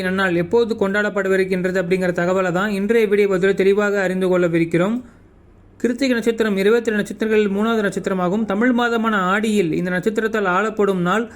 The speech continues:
ஆடி கிருத்திகை என்று அழைக்கப்படுகிறது. இந்த நட்சத்திரத்தில் முருகப்பெருமானுக்கு உகந்த நட்சத்திரம் என்பதால் இந்நாள் மிகவும் மங்களகரமானதாகவும் முருகனை வழிபடுவதற்கு சிறந்த நாளாகவும் கருதப்படுகின்றது. தமிழகத்தில் உள்ள முருகன் கோவில்களில் இந்நாளில் திருவிழா கோலமாக பூண்டு கொண்டாடப்படுவது வழக்கம்.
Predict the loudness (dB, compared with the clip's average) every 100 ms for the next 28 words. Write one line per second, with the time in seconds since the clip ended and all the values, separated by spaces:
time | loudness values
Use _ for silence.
0 | -8 -2 -2 0 -2 -2 0 2 2 0
1 | -2 0 -2 0 0 2 2 0 -2 -12
2 | -12 -4 -2 -2 0 0 0 0 0 0
3 | 0 0 0 0 0 2 2 0 -2 -4
4 | -4 -2 0 0 0 -2 -10 -16 -4 -2
5 | 0 0 0 0 0 0 0 0 0 0
6 | 0 0 0 0 0 0 0 0 0 0
7 | -2 0 0 0 0 -2 -2 0 0 0
8 | 0 0 0 -2 -2 -2 -2 0 0 0
9 | 0 0 -2 -10 -10 -4 0 2 0 0
10 | 2 2 2 0 0 -2 0 2 2 0
11 | 0 0 -2 0 0 0 0 0 2 2
12 | 0 0 -2 0 -2 -2 -2 0 0 0
13 | -2 -2 -2 -2 0 0 2 2 0 -2
14 | -2